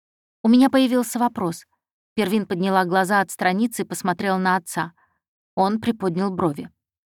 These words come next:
«Да, конечно». Обсуждать интимные вопросы с отцом казалось неловко, но выбора у нее не было. Прочистив горло, Первин начала. В законе изменой считается половая связь женатого мужчины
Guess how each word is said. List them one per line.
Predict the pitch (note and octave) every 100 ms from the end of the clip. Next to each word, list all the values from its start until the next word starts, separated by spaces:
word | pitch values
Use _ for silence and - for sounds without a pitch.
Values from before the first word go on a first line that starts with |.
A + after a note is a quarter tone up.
| -
«Да, | G3+ C#4 -
конечно». | E3+ G3 D#3+ - - _ _ _ _ _ _ _ _
Обсуждать | - A3 A3+ F3 A#3+ A3+
интимные | A3 A#3 G#3+ G3+
вопросы | G3 A#3 A3+ G3+
с | C4
отцом | C4 - C4
казалось | A3 F#3 G#3+ G3+ -
неловко, | G3 A3 C4+ - D#3+ - - _ -
но | F3+ F#3 F3 -
выбора | F3+ A3+ F#3 E3+
у | F3
нее | F#3+ F#3 F#3+
не | G3+ D#3+
было. | F3 F#3 F3 _ _ _ _ _ _
Прочистив | - G3 G#3+ F#3 F#3+ E3
горло, | E3 A#3 C4
Первин | A#3+ F#3 F3 G3
начала. | F#3+ - F3 E3 - _ _ _ _ _ _ -
В | F3
законе | A3 G#3+ D#4 C#4 F#3
изменой | F#3+ C4 A#3
считается | G#3+ G#3+ A3 G#3 -
половая | G3+ G3 G3+ A3 F3+
связь | - A3+ B3+
женатого | - F#3 G#3 G#3 E3+ D#3+ F3
мужчины | F3 - C#4 C#4